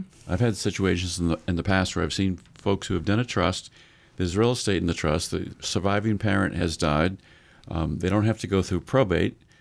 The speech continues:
and the kids are scattered all around the country, and they say, "Gee,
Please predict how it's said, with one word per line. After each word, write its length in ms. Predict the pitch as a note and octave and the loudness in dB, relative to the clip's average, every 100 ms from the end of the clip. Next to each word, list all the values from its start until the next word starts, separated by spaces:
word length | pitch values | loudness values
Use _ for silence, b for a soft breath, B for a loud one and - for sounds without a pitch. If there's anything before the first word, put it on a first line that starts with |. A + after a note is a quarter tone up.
| b - | b -4
and 220 | F2+ F2 | 0 2
the 80 | F2+ | 2
kids 300 | - A2 G2+ | 2 2 2
are 80 | F2+ | 0
scattered 500 | - G#2 G#2 G2 F#2 | 0 0 2 2 0
all 160 | F#2+ | 2
around 240 | G2 F#2+ F2+ | 2 2 0
the 80 | |
country, 540 | F2+ A#2+ B2+ F#2+ F2 E2+ | 0 0 0 0 0 0
and 100 | E2+ | 0
they 100 | F2+ | 0
say, 420 | - F#2+ F2+ F2+ - b b b b b b | 2 2 2 0 -6 b b b b b b
"Gee, 440 | - A2 E2+ D2+ | -2 2 2 -2